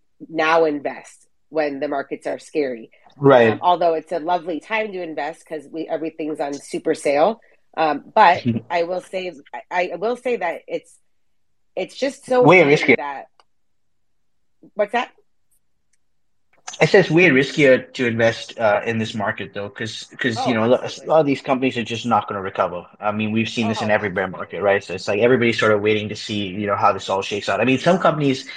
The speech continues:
Speaker 2: that we totally thought would survive, you know, are falling apart, right? Uh,
Speaker 1: Oh,
Speaker 2: Three
Speaker 1: yeah.
Speaker 2: Arrows Capital, for example. I mean, that's,
Speaker 1: Yep.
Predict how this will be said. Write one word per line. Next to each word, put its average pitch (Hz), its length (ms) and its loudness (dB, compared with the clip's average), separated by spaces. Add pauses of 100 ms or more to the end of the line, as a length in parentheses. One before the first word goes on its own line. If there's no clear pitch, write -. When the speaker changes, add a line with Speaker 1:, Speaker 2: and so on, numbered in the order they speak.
(160)
Speaker 2:
that - 140 4
we 131 140 4
totally 170 360 2
thought 120 280 2
would 165 160 6
survive, 110 520 2 (420)
you 127 100 2
know, 107 160 6
are 107 560 4 (560)
falling 117 420 2
apart, 101 400 0
right? 107 380 2
Uh, 104 340 -6
Speaker 1:
Oh, 247 100 -4
Speaker 2:
Three 131 260 0
Speaker 1:
yeah. 113 80 6
Speaker 2:
Arrows 110 240 2
Capital, 107 340 2
for 104 160 -6
example. 101 440 0
I 98 40 -2
mean, 98 160 -6
that's, 107 320 0
Speaker 1:
Yep. 185 120 -12